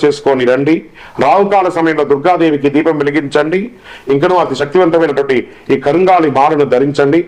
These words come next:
అన్ని రకాలైనటువంటి ఆరోగ్య సమస్యలు, ఆర్థిక సమస్యల నుంచి బయటపడి అద్భుతమైనటువంటి ఫలితాలు పొందుతారు. విజయోస్తు. ఏమండి, మేము న్యూ ఇయర్ నాడు మేము ఎలాంటి పూజలు చేసుకోవాలంటే, మీరు కావాలంటే గమనించి చూడండి,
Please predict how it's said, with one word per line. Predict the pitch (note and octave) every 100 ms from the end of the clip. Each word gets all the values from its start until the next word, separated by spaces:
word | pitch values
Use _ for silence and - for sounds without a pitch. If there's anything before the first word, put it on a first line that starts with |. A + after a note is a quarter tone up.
| - - -
అన్ని | D3 E3+
రకాలైనటువంటి | D#3+ D#3 D3 B2 B2+ B2 A2
ఆరోగ్య | E3 E3 D#3+ D3
సమస్యలు, | D3+ - E3+ F#3 - - - - - C#3
ఆర్థిక | F3 F3+ D#3+
సమస్యల | D#3+ C#3+ C#3
నుంచి | B2+ B2+
బయటపడి | C#3 D#3+ E3+ F3
అద్భుతమైనటువంటి | A#2+ C#3 D#3+ D3 B2 A#2+ A2+
ఫలితాలు | B2+ D3 C3+ C3+
పొందుతారు. | C3+ C#3 - - - - -
విజయోస్తు. | A#2 B2+ A2+ G2+ - G#2+ G2 G2+ -
ఏమండి, | G#3+ G3
మేము | E3 D#3+
న్యూ | G3 A#3+
ఇయర్ | G#3+ E3 E3
నాడు | D#3 E3+ D3 C#3+
మేము | C3+ C#3
ఎలాంటి | E3 E3 C#3
పూజలు | C#3+ C#3
చేసుకోవాలంటే, | C3 B2+ B2 A2+
మీరు | D3 A#2
కావాలంటే | D#3 E3 C3
గమనించి | E3 D#3 C#3+
చూడండి, | A#2 G2